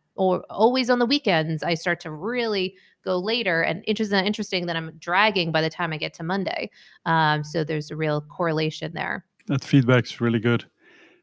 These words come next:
Speaker 2: I, I just, I'm just wondering, um, what, do you get a lot of people who are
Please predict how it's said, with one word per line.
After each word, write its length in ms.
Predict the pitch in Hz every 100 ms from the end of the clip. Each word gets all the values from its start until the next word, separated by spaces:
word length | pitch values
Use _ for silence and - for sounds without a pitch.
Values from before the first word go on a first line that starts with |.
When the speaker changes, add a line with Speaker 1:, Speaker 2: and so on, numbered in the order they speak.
| _ _ _
Speaker 2:
I, 180 | 135 131 - _ -
I 80 | 135
just, 200 | - 147 - -
I'm 120 | 160
just 120 | 165 127
wondering, 440 | 143 139 127 117 -
um, 480 | 123 123 117 117 - _
what, 640 | - 123 113 135 143 - - - _ _ _ _ _ _ _ 143
do 140 | 120
you 80 | 151
get 160 | 156 147
a 20 |
lot 140 | 135
of 80 | 127
people 320 | 135 123 120
who 340 | 104 117 113 101
are 440 | 107 110 107 101